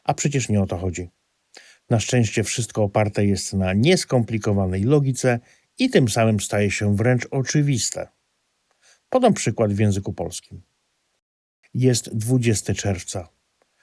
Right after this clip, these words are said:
Rozmawiasz w biurze z koleżanką Maisie na temat kursu angielskiego, który ma się rozpocząć niebawem. Maisie odpowiada za organizację kursu dla firmy.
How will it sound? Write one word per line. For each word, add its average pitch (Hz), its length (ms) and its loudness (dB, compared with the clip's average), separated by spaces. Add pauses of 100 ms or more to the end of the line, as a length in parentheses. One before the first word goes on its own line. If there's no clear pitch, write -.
(260)
Rozmawiasz 107 520 2
w 95 40 -8
biurze 101 280 2
z 92 100 -6
koleżanką 98 580 0
Maisie 113 540 2 (320)
na 160 80 -2
temat 131 300 0
kursu 135 520 0
angielskiego, 110 720 0 (260)
który 247 260 0
ma 127 140 4
się 117 200 2
rozpocząć 101 600 -2
niebawem. 98 560 -2 (880)
Maisie 160 460 4
odpowiada 110 500 0
za 120 160 2
organizację 139 800 2
kursu 104 380 -2
dla 95 160 0
firmy. 90 400 -6